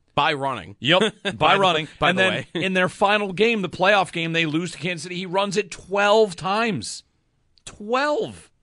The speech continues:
Speaker 1: Mm-hmm.
Speaker 2: They don't, I, just decide who you wanna be. What do you wanna be?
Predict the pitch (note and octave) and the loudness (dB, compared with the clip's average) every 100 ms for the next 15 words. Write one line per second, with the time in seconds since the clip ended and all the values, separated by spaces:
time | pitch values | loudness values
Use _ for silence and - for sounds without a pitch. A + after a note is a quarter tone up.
0 | - F#2 F2+ E2+ - _ _ _ _ _ | -12 -10 -10 -12 -16 _ _ _ _ _
1 | _ _ _ _ _ _ D3 E3+ - - | _ _ _ _ _ _ -2 -2 -6 -16
2 | _ A#2 C3 B2 - A2+ A#2 C#3 C3+ C3+ | _ -14 -12 -8 -6 -4 -4 -4 -4 -6
3 | C3+ E3+ - E2+ G2+ B2 B2 F3 F3+ F#3 | -6 -8 -10 -12 -4 -4 -4 -6 -6 -4
4 | G3+ F#3+ D3+ D3+ | -4 -4 -4 -4